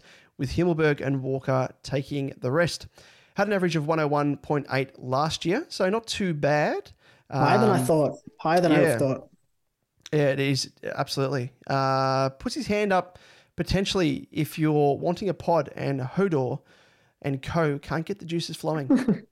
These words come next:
Speaker 1: Yep.
Speaker 2: Yeah. I've,
Speaker 1: Um,
Speaker 2: I've toyed with him in my, in my ruck line, I have to
Speaker 1: Mm.
Speaker 2: say.
Speaker 1: Yep.
Speaker 2: I'm not, it's interesting. It's an interesting one that I think could, could be a nice pod. I don't know what his ownership is, but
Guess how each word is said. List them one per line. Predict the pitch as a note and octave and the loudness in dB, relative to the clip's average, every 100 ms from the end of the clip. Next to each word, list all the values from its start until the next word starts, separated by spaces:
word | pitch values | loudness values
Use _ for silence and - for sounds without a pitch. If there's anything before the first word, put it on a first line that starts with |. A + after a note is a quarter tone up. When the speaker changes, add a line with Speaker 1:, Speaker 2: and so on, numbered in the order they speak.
| _ _ _ - | _ _ _ -8
Speaker 1:
Yep. | E3+ - | -6 -4
Speaker 2:
Yeah. | C#3+ - C3 - - - - - - | -2 -2 -2 -6 -12 -14 -14 -10 0
I've, | G#3 | 2
Speaker 1:
Um, | C#3 C3 F3 | 2 2 2
Speaker 2:
I've | B3+ | 2
toyed | - F#3 G3+ | 2 2 4
with | G#3+ | 4
him | G#3 E3+ | 4 4
in | E3 | 4
my, | C#3+ - _ - | 2 -2 _ -2
in | D#3 | 2
my | C#3+ A2+ - _ | 2 0 -4 _
ruck | C#3 - | -4 -2
line, | B2 A#2 | -2 0
I | |
have | C3+ F#3+ | 0 2
to | |
Speaker 1:
Mm. | G3+ | 2
Speaker 2:
say. | B2 - - - - _ _ | 0 -2 -6 -20 -20 _ _
Speaker 1:
Yep. | C4+ E3+ D3 | -4 -2 2
Speaker 2:
I'm | D#3 D#3 | 4 6
not, | F3+ G#3+ - - _ _ _ _ _ _ | 4 2 -2 -12 _ _ _ _ _ _
it's | D#3+ E3 | 0 4
interesting. | G3+ G3 - C3 | 4 4 2 4
It's | C3+ | 4
an | D#3 | 4
interesting | E3+ - F3 D3+ | 4 2 4 4
one | C3 C3+ - - | 4 2 0 0
that | C#3+ | 0
I | C#3 | 2
think | D3+ C#3+ - - - - _ | 2 2 0 -6 -8 -14 _
could, | - D#3+ C3+ B2+ - - - - _ _ _ _ _ _ - - - | 0 2 4 2 -4 -12 -20 -20 _ _ _ _ _ _ -8 -8 -2
could | E3 C#3 | -2 0
be | D#3 D3+ | 2 2
a | C3+ | 2
nice | D3+ B2+ - | 0 -2 -4
pod. | - B2 A#2 A2+ - - | -4 -2 -2 -4 -10 -2
I | C#3 | 2
don't | D#3+ E3 | 2 2
know | D3 C#3 _ - | 0 -2 _ -2
what | C#3 | 0
his | C3 C3 | 2 2
ownership | B2+ B2+ B2+ G2+ | 2 2 0 0
is, | C#3+ | 0
but | - C3+ - | 0 0 -2